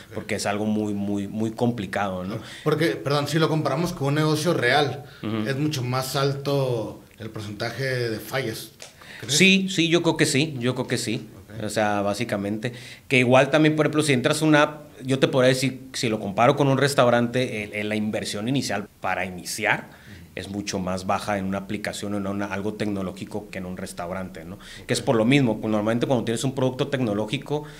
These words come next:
Speaker 1: o en la nube o lo que sea, lo das, e-, es más económico que, que otro tipo de servicios por lo mismo, ¿no?
Speaker 2: Claro.
Speaker 1: También, ya conforme vas creciendo, sí va creciendo tu base de costos, ¿no? Pero ahora sí que nuestras estrategias han sido redes sociales, es lo
Speaker 2: Sí.
Speaker 1: principal, es donde,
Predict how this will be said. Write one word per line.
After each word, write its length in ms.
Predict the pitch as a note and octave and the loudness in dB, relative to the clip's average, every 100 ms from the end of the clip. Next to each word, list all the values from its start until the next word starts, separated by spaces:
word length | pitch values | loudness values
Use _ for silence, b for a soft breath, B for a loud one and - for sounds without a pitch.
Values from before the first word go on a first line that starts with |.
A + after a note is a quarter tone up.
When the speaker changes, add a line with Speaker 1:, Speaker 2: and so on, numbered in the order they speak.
| B B B | B B B
Speaker 1:
o 220 | - G2 F#2+ | -4 -2 -2
en 80 | |
la 80 | G2 | -2
nube 380 | F#2 A#2+ C#3 C3 | 0 4 4 4
o 20 | |
lo 120 | A#2+ | 2
que 80 | - | 0
sea, 200 | - B2+ | 0 0
lo 200 | A#2 A2 | 2 -2
das, 280 | G#2 G2+ - A2 | -2 -2 -6 -12
e-, 100 | A2 | -10
es 100 | G#2+ | -2
más 220 | A#2+ A#2 | 0 2
económico 580 | A2+ G2+ G#2+ A2+ A2+ A2 | 0 -2 0 -2 -4 -8
que, 220 | - D#2 - | -10 -16 -14
que 80 | F#2+ | -12
otro 180 | A2 G#2 | -8 -8
tipo 240 | A2+ A#2 | -4 -2
de 60 | A2+ | -2
servicios 260 | A2+ A2+ | -2 -6
por 160 | - G2+ | -6 -6
lo 60 | |
mismo, 320 | F#2+ F#2 F2 E2 | -6 -8 -10 -12
¿no? 100 | A2+ | -10
Speaker 2:
Claro. 140 | G#2 | -6
Speaker 1:
También, 300 | F#2+ G2 F#2 | -4 -4 -4
ya 140 | G2+ | -4
conforme 340 | A#2 A#2+ D3 A#2+ | -4 0 2 4
vas 200 | A2 - | 2 0
creciendo, 340 | C3+ C#3 C#3+ | -2 0 -2
sí 160 | D3 A2+ | -2 -2
va 160 | F#2+ | -4
creciendo 380 | - G#2+ G2+ G2+ | -6 -8 -6 -8
tu 200 | G2+ G2 | -8 -12
base 300 | F2 E2+ G#2 | -10 -10 -10
de 80 | F#2+ | -12
costos, 440 | - C#3+ - F2+ F2 | -6 -6 -6 -10 -10
¿no? 100 | A2+ - - | -12 -6 0
Pero 160 | A2 | 2
ahora 120 | A2 | 4
sí 140 | B2 D3+ | 2 0
que 180 | D3 D#3 | 2 4
nuestras 340 | C3 A#2+ G#2+ | 4 0 -4
estrategias 480 | G#2 G#2 G#2 C3 B2+ | -6 -6 -4 -4 -2
han 100 | C#3 | -2
sido 200 | C3 C3+ | 0 0
redes 360 | A#2 F2+ C3 B2 | 0 -2 -4 -4
sociales, 500 | A#2 - G2+ A2+ A2 | -6 -2 -2 -2 -4
es 120 | A2 | -4
lo 80 | A#2 | -4
Speaker 2:
Sí. 60 | - | -2
Speaker 1:
principal, 640 | A#2+ G#2+ G#2+ E2 F2+ A2+ | -2 -2 -4 -4 -2 0
es 80 | A#2+ | 0
donde, 880 | A#2+ G#2+ G2+ F#2+ F#2+ F#2+ G2+ F#2+ | 0 -2 -2 -4 -8 -10 -12 -14